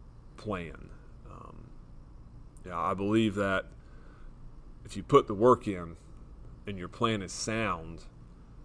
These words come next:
then you can live with the results, um, you know, as, as they come. Because, you know, football is a game where a, a good bounce here or a bad bounce there can determine a tight football game.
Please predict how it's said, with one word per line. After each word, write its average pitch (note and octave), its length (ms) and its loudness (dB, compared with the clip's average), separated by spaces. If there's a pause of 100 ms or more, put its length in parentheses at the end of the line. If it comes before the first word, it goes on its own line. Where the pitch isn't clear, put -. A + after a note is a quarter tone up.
(600)
then A2 140 0
you C3+ 120 8
can G#2 180 2
live B2+ 160 12
with G2 120 2
the F2+ 80 -4
results, E2 680 -2 (300)
um, C2+ 380 -12 (480)
you G2+ 80 -4
know, F2+ 60 2
as, G2 220 2
as F#2+ 280 2
they F2+ 140 -2
come. F2 420 -2 (180)
Because, G2 400 -4
you F2+ 60 -6
know, F2 80 -4
football A2 400 8
is F2+ 80 2
a F#2+ 40 -2
game G2+ 320 2
where F#2 220 4
a, F#2 180 -2 (200)
a F#2 60 -4
good G#2 200 4
bounce G#2+ 340 4
here G#2+ 220 6
or F#2 80 4
a G#2 60 0
bad G2+ 260 4
bounce G2 260 2
there A2 240 6
can F#2+ 120 -6
determine G2 360 0
a F2 40 -2
tight F2+ 280 -4
football G2 280 -2
game. D#2 200 -10